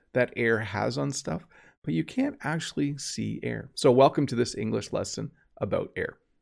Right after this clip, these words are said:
Before we get started, I do want to just mention a few things. First of all, please use the chat to have English conversations. That's what it's there for.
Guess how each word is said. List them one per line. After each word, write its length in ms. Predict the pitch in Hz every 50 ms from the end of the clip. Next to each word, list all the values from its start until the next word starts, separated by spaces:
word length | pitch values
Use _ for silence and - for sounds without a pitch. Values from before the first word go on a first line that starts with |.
| _ _ _ _ _ _ _ _ _
Before 260 | 123 120 123 151 147
we 100 | 151 156
get 140 | 143 143 -
started, 360 | - - 143 139 143 147 131
I 140 | - 117 123
do 240 | 127 117 147 185 160
want 180 | 139 139 131
to 60 | 131 113
just 240 | 110 123 120 -
mention 320 | 127 123 123 123 - - 123
a 60 | 120
few 180 | - 135 127 120
things. 340 | - 135 131 131 127 -
First 280 | - - 165 170 165 -
of 80 | 131 135
all, 260 | 131 131 127 123 - - - - - - - _
please 300 | - 202 214 185 135 123
use 200 | 143 147 131 113
the 100 | 113 113
chat 380 | - - 160 151 147 - - -
to 80 | - 120
have 240 | 113 113 117 101 -
English 400 | - 120 120 117 117 113 - -
conversations. 840 | - - 120 113 110 110 107 98 131 143 139 - - 147 147 139 - -
That's 320 | - 117 104 - - - 123
what 120 | 117 104
it's 140 | 101 - -
there 200 | 110 113 113 123
for. 320 | - - 131 131 - -